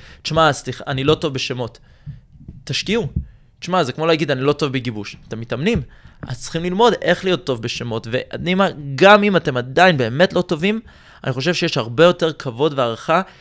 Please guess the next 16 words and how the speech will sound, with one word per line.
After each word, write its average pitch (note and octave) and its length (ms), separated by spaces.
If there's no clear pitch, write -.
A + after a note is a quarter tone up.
שתבואו C#3+ 460
לבן C#3 160
אדם D3+ 140
ויגיד, C#3 200
"סליחה - 420
שאני D#3 180
כל A#2+ 160
פעם A2 120
שוכח A#2+ 260
את - 60
השם, A#2+ 260
תזכיר D#3 360
לי, A#2 100
זה A#2 100
חשוב B2+ 420
לי." G#2+ 100